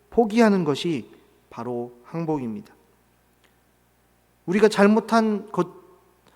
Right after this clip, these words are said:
그리고 잘못 우리가 하고 있는 것들이 너무 많기 때문에 하나님의 말씀을 다시 듣고서, 계속 듣고서 다시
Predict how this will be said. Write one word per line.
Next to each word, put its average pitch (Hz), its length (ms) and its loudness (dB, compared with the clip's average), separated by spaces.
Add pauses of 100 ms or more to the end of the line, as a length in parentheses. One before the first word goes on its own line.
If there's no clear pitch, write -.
(140)
그리고 196 380 6
잘못 208 880 2
우리가 185 220 0
하고 226 320 0
있는 214 240 2
것들이 185 560 -2 (500)
너무 214 280 2
많기 175 380 0
때문에 175 460 -2 (500)
하나님의 262 440 0
말씀을 208 580 0 (300)
다시 180 320 -4
듣고서, 180 600 -4 (320)
계속 190 380 -2
듣고서 165 680 -2 (440)
다시 247 500 -6